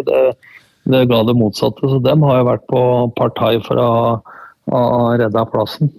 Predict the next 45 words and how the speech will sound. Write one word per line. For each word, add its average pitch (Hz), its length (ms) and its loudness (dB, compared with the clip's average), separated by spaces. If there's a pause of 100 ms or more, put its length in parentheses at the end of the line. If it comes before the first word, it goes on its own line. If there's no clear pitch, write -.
så - 260 -4
jeg 120 80 -2
tror 113 160 -4
nok 127 160 -2
de 120 140 0
skjerper 92 500 -4
seg 101 160 -2
litt, 113 160 -4
men 117 140 -2 (340)
uansett 135 500 0
motstander, 117 540 0
når 120 180 0
det 127 140 2
handler 95 400 -2
om 95 80 -2
for 123 160 -2
Lillestrøm, 113 560 0
å 120 80 -2
få 95 220 -4 (100)
tilbake 92 480 -4
litt 110 160 -4
grann 104 320 0 (160)
guts 101 320 -4
og 113 80 -4
selvtillit 95 560 -6
for - 160 -2
å - 80 -6
avslutte 107 560 -4
sesongen 113 560 -2 (400)
på 117 240 0
en 135 160 4
måte 107 320 -2
de 104 80 0
fortjener, 123 640 0
da, 131 160 2
for 120 160 -2
de 123 100 2
har 120 200 2
jo - 100 -20
tross 117 240 -2
alt 113 160 -2
gjort 110 320 -2
en 123 100 -2
habil 113 540 0 (140)
pluss-sesong, - 1120 -4